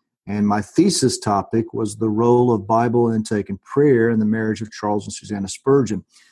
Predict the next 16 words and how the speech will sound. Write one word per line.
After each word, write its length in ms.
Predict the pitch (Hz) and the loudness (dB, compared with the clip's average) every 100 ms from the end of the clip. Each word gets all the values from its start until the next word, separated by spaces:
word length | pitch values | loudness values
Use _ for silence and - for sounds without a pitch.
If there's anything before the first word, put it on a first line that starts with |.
| _ _ | _ _
So 180 | - | -4
that, 220 | 113 160 165 - | 0 2 0 -2
uh, 180 | 127 120 | 0 2
research 760 | 120 170 175 - 117 120 - | 4 2 2 0 2 0 -2
led 260 | 120 113 117 | -2 0 0
me 180 | 117 110 - | 0 -2 -4
to 200 | 107 104 | -4 -4
England, 600 | 120 127 135 147 160 170 - _ _ _ - | 0 2 2 2 0 -2 -6 _ _ _ -10
it 120 | 104 | -6
led 220 | 113 117 110 | -4 0 0
me 200 | 113 107 - | 0 -2 -4
to 180 | 107 | -2
learning 360 | 107 120 127 120 | 0 4 4 4
more 260 | 117 120 123 | 4 4 4
about 240 | 113 107 | 2 -2
Susanna 720 | - 104 98 107 120 143 165 | -6 -8 -6 -4 -2 0 -2